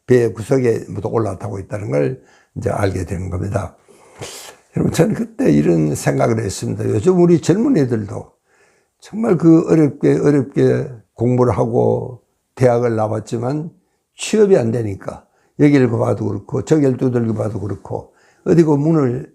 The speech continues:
열어주는 데가 없습니다. 그때 우리 젊은이들이 얼마나 좌절을 경험을 해야 했을까. 참으로 망망대해에 이렇게 정말 내몰린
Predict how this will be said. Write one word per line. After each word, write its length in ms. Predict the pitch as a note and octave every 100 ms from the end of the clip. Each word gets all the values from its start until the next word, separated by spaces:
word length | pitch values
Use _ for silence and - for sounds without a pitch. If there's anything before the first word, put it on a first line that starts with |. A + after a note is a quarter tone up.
| C3+
열어주는 520 | B2 G#2 G2+ G2+ G2+
데가 400 | G2 G#2 - - _ -
없습니다. 640 | - - - - E2 - _ _ - - - - _
그때 340 | - F#3 G3 D#3+
우리 340 | D3 B2 B2
젊은이들이 720 | - C#3 B2+ A#2+ A2 A2+ A2
얼마나 680 | C3 D3 F#3 G3+ G3 F3 - - -
좌절을 680 | A#2 A#2 A2 A2+ G#2+ - _ _ _ _ _
경험을 420 | - C3 A2 A2
해야 240 | G2 G#2+ F#2+
했을까. 600 | E2 - F2+ - - - _ _ _ _ _
참으로 380 | - F3 F3+ E3
망망대해에 1000 | A#2+ C3 E3+ F#3 D#3+ C#3 A#2+ G#2+ - - _ _ _ -
이렇게 560 | A2 G#2+ B2+ A2 - _ _
정말 380 | - A#2+ A#2+ A2
내몰린 580 | A2+ A#2+ A#2+ B2 G2